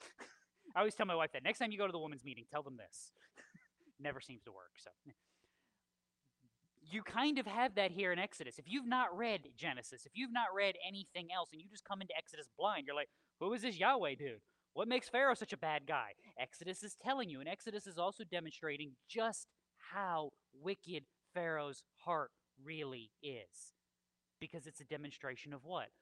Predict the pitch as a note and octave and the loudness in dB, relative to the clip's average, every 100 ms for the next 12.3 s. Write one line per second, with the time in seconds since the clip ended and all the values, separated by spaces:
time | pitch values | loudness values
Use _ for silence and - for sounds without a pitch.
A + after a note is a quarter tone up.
0 | _ - C3+ C#3 F3+ G3 F#3+ F3 - - | _ -12 -6 -6 4 6 8 6 0 -6
1 | D#3 F3 G3 F3+ - - E3 F3 D#3 D#3 | -4 2 6 6 4 -2 0 0 4 2
2 | - - - - C#3+ C3+ B2+ C3+ A#2+ A2+ | 2 -16 -16 -6 -6 -4 -8 -6 -6 -6
3 | - A2+ - _ _ _ _ _ - E3+ | -4 -4 -4 _ _ _ _ _ -12 -2
4 | C#3+ E3+ - G3 C4 C4+ F3+ A#2 A2 B2 | 2 2 0 0 4 4 4 0 -2 2
5 | C#3+ G3 _ _ _ _ - D3 D#3+ D3 | 2 0 _ _ _ _ -8 2 4 4
6 | - E3+ G#3 G#3+ G#3 E3 E3+ - A3+ G#3+ | 2 2 4 2 4 6 6 4 0 2
7 | E3+ F#3 - A3 G#3+ F3+ D#3 G2+ - - | 2 -2 -2 0 2 2 -2 -4 -12 -12
8 | _ _ - C#3+ D3 - F#3+ F#3+ F#3+ F3+ | _ _ -6 -4 0 4 6 8 6 4
9 | E3+ F#3 F3 F3 F3 E3+ F3 D#3+ E3 E3+ | 0 -2 2 4 4 -2 -4 -2 0 2
10 | D#3+ E3+ E3 D#3+ D#3+ D#3+ E3 D#3 D#3+ F#3+ | 2 4 2 0 -2 -4 2 2 2 0
11 | E3 F#3+ - C4+ A3+ G#3 G#3 F3 F3+ D#3+ | 4 4 4 -4 -2 -2 0 0 -2 -2
12 | D#3+ - A#3 | -4 -4 -10